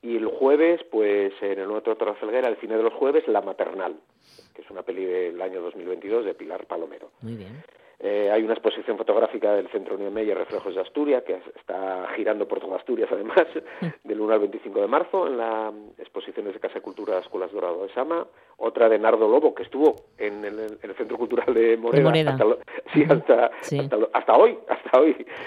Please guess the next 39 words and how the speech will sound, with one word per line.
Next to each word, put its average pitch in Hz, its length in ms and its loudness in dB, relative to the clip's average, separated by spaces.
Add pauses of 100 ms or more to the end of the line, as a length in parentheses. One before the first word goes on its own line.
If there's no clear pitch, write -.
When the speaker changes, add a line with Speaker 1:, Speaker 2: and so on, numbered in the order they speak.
(120)
Speaker 1:
Pues 117 120 -2
esto 131 220 4
va 131 80 8
a - 80 2
ser 143 320 6
de, 104 840 2
eh, 98 460 -6
de, 98 380 -8 (380)
pone 156 180 6
del 160 140 8
uno 160 100 10
al 151 80 4
treinta 147 240 6
de 143 60 8
marzo, 170 360 6
entiendo 117 380 2
que 127 60 -2
va 113 100 4
a - 60 -4
ser 123 220 2 (300)
a 92 140 -10
partir 104 320 -2
de 101 160 0
la 95 80 -4
semana 92 240 -6
que 98 80 0
viene. 92 260 -6
Speaker 2:
Ya, 139 320 0
porque 139 160 -4
entre 135 160 -2
Speaker 1:
Y 123 40 4
Speaker 2:
que 120 80 6
Speaker 1:
luego - 80 8
Speaker 2:
descuelgan 147 500 6
y - 20 -2
Speaker 1:
sí, 139 100 2
Speaker 2:
cuelgan, 160 360 4
Speaker 1:
claro. 98 240 2
Speaker 2:
claro. 123 240 -12